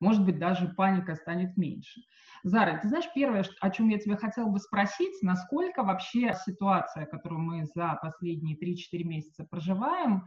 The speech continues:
ситуация, когда началась пандемия по всему миру, и когда мы, э, очень многие из нас оказались в изоляции, насколько она действительно, м, травматична, насколько она влияет на психику?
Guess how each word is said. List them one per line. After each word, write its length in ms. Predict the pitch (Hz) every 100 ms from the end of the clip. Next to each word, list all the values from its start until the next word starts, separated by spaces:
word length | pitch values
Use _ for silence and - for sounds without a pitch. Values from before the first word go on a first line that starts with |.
| - -
ситуация, 640 | 180 202 226 226 220 202
когда 540 | - 185 175 185 190 175
началась 540 | 170 - 170 196 240 -
пандемия 560 | 254 233 233 226 214 185
по 140 | 190
всему 300 | 180 202 196
миру, 500 | 190 185 180 175 170 - -
и 240 | 180 180
когда 540 | 185 165 170 156 180 185
мы, 400 | 180 185 190 185
э, 40 | -
очень 580 | 175 165 165 185 180 180
многие 300 | 175 170 165
из 100 | 160
нас 260 | 180 233 240
оказались 480 | 226 202 196 190 -
в 40 |
изоляции, 960 | 190 180 175 156 156 - - 202 196 202 - -
насколько 640 | 170 180 - 226 285 220
она 160 | 202 190
действительно, 1120 | 180 180 - 226 233 220 202 190 185 175 165 - _ -
м, 320 | 185 180 170 -
травматична, 760 | 190 180 175 - 247 - 160
насколько 460 | 147 - 202 202 190
она 160 | 185
влияет 400 | 185 190 196 -
на 80 | 170
психику? 560 | - 233 - _ 196